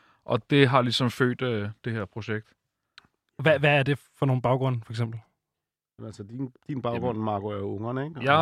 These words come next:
Speaker 1: er
Speaker 3: Og
Speaker 1: musikalsk skolet fra dengang, vi stadigvæk havde Jagtvej. Jeg brugte, øh, masser af tid derinde frem til rydningen.
Speaker 2: Ja.
Speaker 1: Øhm, og er rundet af den scene. Altså, jeg, for mig har det at spille hardcore altid været en politisk ting,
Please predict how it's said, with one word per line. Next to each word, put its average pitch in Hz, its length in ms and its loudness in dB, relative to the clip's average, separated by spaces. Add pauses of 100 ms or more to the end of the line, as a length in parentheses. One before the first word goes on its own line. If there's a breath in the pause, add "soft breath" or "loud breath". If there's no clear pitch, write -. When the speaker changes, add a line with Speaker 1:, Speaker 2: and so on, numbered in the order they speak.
Speaker 1:
er 131 40 8
Speaker 3:
Og 120 100 4
Speaker 1:
musikalsk 123 560 2
skolet 127 440 4
fra - 120 0
dengang, 120 320 2
vi 117 60 -2
stadigvæk 117 340 -2
havde 113 140 0
Jagtvej. 107 320 -2 (100)
Jeg 92 140 -8
brugte, 104 340 -6
øh, 92 360 -8 (120)
masser 123 420 0
af 101 80 -4
tid 113 200 -6
derinde 98 420 -6
frem 98 240 -8
til 98 120 -8
rydningen. 98 360 -8 (300)
Speaker 2:
Ja. 123 80 -2 (580)
Speaker 1:
Øhm, 92 520 -6
og 113 200 -6
er 107 200 -2
rundet 131 500 4
af 147 160 0
den 175 260 0
scene. 185 540 0
Altså, 127 180 0
jeg, 131 240 2
for 151 120 -2
mig 151 180 6
har 131 360 4
det 147 60 4
at 135 80 4
spille 123 200 2
hardcore 123 360 2
altid 127 240 -2
været 101 300 -2
en 98 80 -6
politisk 107 460 -8
ting, 101 200 -6